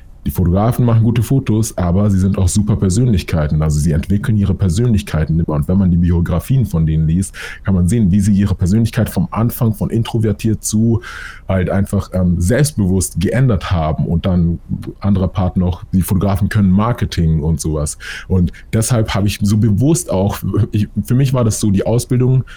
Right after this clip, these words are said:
habe ich nie <laughs> gemacht, um einfach nur eine Ausbildung zu machen, um meine Eltern zu beruhigen oder sowas, sondern ich wollte etwas, was mir hilft, bei meinem Ziel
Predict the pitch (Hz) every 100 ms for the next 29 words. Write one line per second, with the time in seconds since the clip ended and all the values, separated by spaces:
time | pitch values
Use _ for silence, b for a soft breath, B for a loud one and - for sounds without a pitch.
0 | B - 98 90 104 123 120 117 131 110
1 | 107 113 104 - B B 113 104 101 104
2 | 107 98 101 98 95 - 101 - 135 -
3 | 101 92 - 90 87 - 92 87 90 87
4 | 87 - 113 107 104 92 - 98 87 85
5 | 107 110 104 90 85 80 78 78 101 98
6 | 98 B B 98 - 104 120 127 131 107
7 | - 107 104 - - 98 85 - 117 127
8 | - - 95 95 92 90 - - 127 120
9 | 120